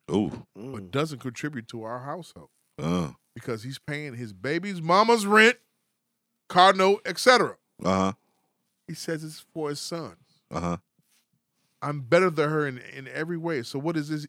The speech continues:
Speaker 2: What is he doing?
Speaker 1: Using you.
Speaker 2: Pop it! <laughs>
Speaker 1: Fuck you mean, shorty?
Speaker 3: Uh,
Speaker 1: You decide. Uh.
Speaker 3: Definitely, definitely using your ass. Ain't no other way to put it.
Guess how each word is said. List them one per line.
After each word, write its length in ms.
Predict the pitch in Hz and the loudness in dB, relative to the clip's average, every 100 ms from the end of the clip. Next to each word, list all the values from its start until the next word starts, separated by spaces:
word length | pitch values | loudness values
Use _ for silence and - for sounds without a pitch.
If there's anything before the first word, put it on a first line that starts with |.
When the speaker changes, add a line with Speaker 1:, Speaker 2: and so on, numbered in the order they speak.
| _ | _
Speaker 2:
What 160 | 151 | -8
is 100 | 147 | -6
he 120 | 131 139 | -8 -8
doing? 360 | 147 143 87 _ _ _ - | -8 -10 -12 _ _ _ -14
Speaker 1:
Using 640 | 80 87 117 113 85 78 | -4 4 6 6 2 -4
you. 260 | 67 62 62 _ | -6 -8 -10 _
Speaker 2:
Pop 260 | - 453 453 | 6 6 6
it! 200 | 381 - - | 6 6 6
<laughs> 100 | - - - - - - - - - - | 4 2 2 0 0 0 -2 0 -2 2
Speaker 1:
Fuck 220 | 190 - - | 2 2 0
you 100 | 180 | 4
mean, 360 | 180 180 160 247 | 6 6 6 6
shorty? 320 | 151 156 180 - - | 6 4 2 -4 -8
Speaker 3:
Uh, 80 | 123 - - | -8 -10 -2
Speaker 1:
You 160 | 151 185 | 2 4
decide. 680 | 190 185 196 180 123 87 - - | 4 6 6 6 6 2 -2 -2
Uh. 380 | 104 147 131 139 170 120 135 - 120 | 4 4 4 0 -6 -14 -16 -16 2
Speaker 3:
Definitely, 420 | 160 165 143 143 | 6 6 2 0
definitely 360 | 139 180 160 143 | 4 6 4 2
using 300 | 139 131 131 | 2 0 0
your 240 | 127 117 | 2 2
ass. 240 | 110 107 120 | -2 -6 -4
Ain't 140 | 135 | -2
no 120 | 139 | 0
other 140 | 139 139 | 2 4
way 120 | 143 | 2
to 60 | 135 | 2
put 240 | - 170 | 2 2
it. 180 | 120 | 2